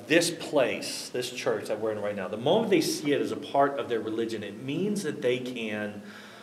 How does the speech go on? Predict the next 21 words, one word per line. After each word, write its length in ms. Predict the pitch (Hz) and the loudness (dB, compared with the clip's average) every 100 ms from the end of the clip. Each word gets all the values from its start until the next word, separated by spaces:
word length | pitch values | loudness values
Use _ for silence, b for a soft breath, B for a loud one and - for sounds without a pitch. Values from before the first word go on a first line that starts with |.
| B B - | B B -2
uh, 420 | 110 104 101 101 - 110 107 | 0 2 0 -2 -4 -6 0
they 140 | 135 | 2
can 340 | 131 139 123 | 2 2 0
silo 600 | 113 - 160 151 143 107 95 | 0 2 6 8 8 6 4
it 200 | - - | 0 -4
in 140 | 139 | -4
their 140 | 131 117 | 0 2
life. 600 | 107 90 - - - - - - | 2 -2 -6 -12 -18 -20 -20 -2
That 120 | 131 143 | 2 4
means 200 | 147 135 | 2 6
they 160 | 151 | 6
can 220 | 147 131 | 6 0
put 260 | - - 185 | -2 0 4
that 220 | 170 156 | 8 6
as 120 | 131 123 | 6 -2
a 40 | |
different 460 | 107 151 170 170 - | 0 2 4 2 -2
part 260 | 151 147 | 2 2
of 80 | 127 | 2
their 200 | 117 - | 0 0
house, 640 | 113 98 73 - - - | -2 -2 -4 -6 -8 -8